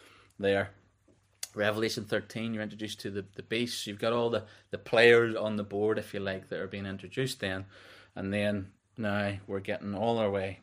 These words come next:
back into the narrative. And in chapter number sixteen, we are dealing with the bowl judgments. So, I said to you to have a little read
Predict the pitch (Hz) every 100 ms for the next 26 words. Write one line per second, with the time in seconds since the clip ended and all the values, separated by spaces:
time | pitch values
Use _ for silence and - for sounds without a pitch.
0 | _ - 120 120 104 101 104 92 90 92
1 | 92 90 90 85 - _ - - _ 85
2 | 87 85 - 123 - 92 87 82 - 82
3 | - - 95 90 87 85 _ _ _ _
4 | - _ _ _ _ _ - - - -
5 | _ _ - _ _ _ _ _ _ _
6 | 135 104 98 98 92 92 85 98 92 92
7 | 92 95 92 87 - 95 - 92 92 90
8 | 85 - _ - 85 82 80 78 - -
9 | - - - - 180 127 - - _ -
10 | _ _ _ - _ _ - - - -
11 | - 160 165 - 147 127 123 120 117 113
12 | 104 98 120